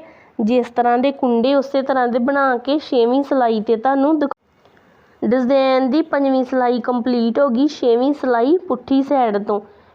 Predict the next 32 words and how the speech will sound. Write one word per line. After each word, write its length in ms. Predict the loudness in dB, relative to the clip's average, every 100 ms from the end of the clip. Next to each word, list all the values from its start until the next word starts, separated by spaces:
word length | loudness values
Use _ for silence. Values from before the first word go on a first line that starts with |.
| _
ਛੇਵੀਂ 440 | -2 2 2 2 0
ਸਿਲਾਈ 420 | 0 2 2 2
ਵਿੱਚ 340 | 2 0 -2 -2
ਐਕਸਟਰਾ 600 | 0 0 -4 -4 0 0
ਕੁੰਡਾ 360 | 0 2 2
ਲਾ 220 | 2 2 2
ਲੈਣਾ, 380 | 2 2 0 -2 -8 _ _ _ _ _ -20 _ _ _ _ _ _ _ _ _ _ _ _ _ _ _ _ _
ਧਾਗਾ 320 | 0 0 2 2
ਬਾਹਰ 260 | 2 2
ਨੂੰ 160 | 2 0
ਕਰਨਾ, 360 | 0 0 0 0
ਜਿਹੜਾ 240 | 2 0
ਕੁੰਡਾ 300 | 0 0 0
ਪੁੱਠਾ 380 | 0 -6 -4 -2
ਉਹਨੂੰ 180 | 0 0
ਸਿੱਧਾ 380 | -2 -2 0 2
ਬਣਾ 280 | 2 0 0
ਲੈਣਾ। 360 | 0 0 0 -4 -12 _ _ _ _
ਛੇਵੀਂ 420 | -2 0 2 2
ਸਿਲਾਈ 320 | 0 0 2 2
ਦੂਸਰੀ 460 | 2 2 2 -2
ਸਿਲਾਈ 340 | 0 0 2 2
ਵਾਂਗ 260 | 2 0 0
ਬਣਾਉਣੀ। 380 | 0 2 2
ਹੁਣ 180 | 2 0 -2 0
ਇਹਨਾਂ 300 | 0 2 0
ਪੰਜਾਂ 360 | 0 0 0 0
ਕੁੰਡਿਆਂ 380 | 0 2 2
'ਤੇ 120 | 2 0
ਡਿਜ਼ਾਈਨ 580 | 0 0 2 2 2 2
ਨਹੀਂ 220 | 2 2
ਬਣਨਾ, 420 | 2 2 2 0